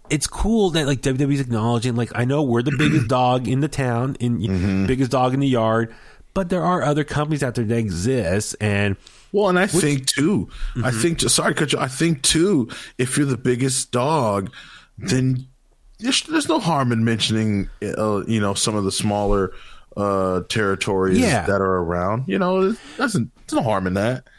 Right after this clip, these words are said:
Speaker 1: At the end of the day, no one is gonna outdo W W E. <laughs> Like,
Speaker 2: Mm-hmm.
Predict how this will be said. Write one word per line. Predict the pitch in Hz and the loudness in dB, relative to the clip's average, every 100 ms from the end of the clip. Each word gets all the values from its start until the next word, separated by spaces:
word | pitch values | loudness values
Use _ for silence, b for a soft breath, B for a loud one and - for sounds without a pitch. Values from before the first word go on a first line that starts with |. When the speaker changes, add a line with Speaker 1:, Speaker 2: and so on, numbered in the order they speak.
| b | b
Speaker 1:
At | - | -2
the | 220 | 0
end | 220 | 2
of | 185 | 2
the | |
day, | 165 | 2
no | 135 151 160 | 2 2 2
one | 170 | 0
is | 139 - | 0 -2
gonna | 131 120 113 | -2 -2 -4
outdo | 107 104 98 101 95 | -4 -4 -2 -2 -2
W | - 98 | -2 -2
W | 95 90 85 82 | 0 -2 -2 -4
E. | 85 85 - | -6 -8 -14
<laughs> | - - | -14 -6
Like, | 190 139 | -4 -2
Speaker 2:
Mm-hmm. | 85 92 | -2 0